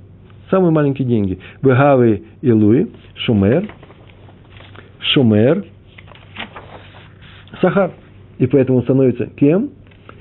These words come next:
Э, Лавой. И он становится, э, бесплатным, Шумер Сахар, платным сторожем.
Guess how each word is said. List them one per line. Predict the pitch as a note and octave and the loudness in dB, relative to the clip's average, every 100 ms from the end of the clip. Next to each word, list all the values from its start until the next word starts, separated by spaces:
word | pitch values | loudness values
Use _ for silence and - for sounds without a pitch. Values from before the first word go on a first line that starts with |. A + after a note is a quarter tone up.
| - D#3+ | -20 -6
Э, | A2+ A2 G#2+ G#2+ G#2 G2+ G2+ G2 F#2+ F2+ F2+ - - - - - - - - - - - - - - - - - - - - | -2 0 0 0 0 -2 -2 -4 -6 -8 -14 -20 -20 -20 -20 -20 -20 -20 -20 -20 -20 -20 -20 -20 -20 -20 -20 -20 -20 -20 -14
Лавой. | G#2 G2+ F2+ D#2 - - - | -4 -2 -2 -4 -10 -20 -10
И | A2+ | 0
он | A#2+ C#3+ | 0 2
становится, | A#2 A2+ C3 C3 D3 - - - | 0 0 0 -2 -6 -8 -20 -4
э, | A#2 A2+ | 0 0
бесплатным, | A2 A2 - B2+ C3 C3 A#2 - - - - - - - - | -2 -4 -2 0 0 -2 -4 -10 -20 -20 -20 -20 -20 -20 -20
Шумер | - C3 B2+ | -2 0 2
Сахар, | B2+ A2+ G2+ | 0 0 -2
платным | G2 C3+ B2 B2 | -2 -2 0 -2
сторожем. | - A2 F#2 | -4 -4 -4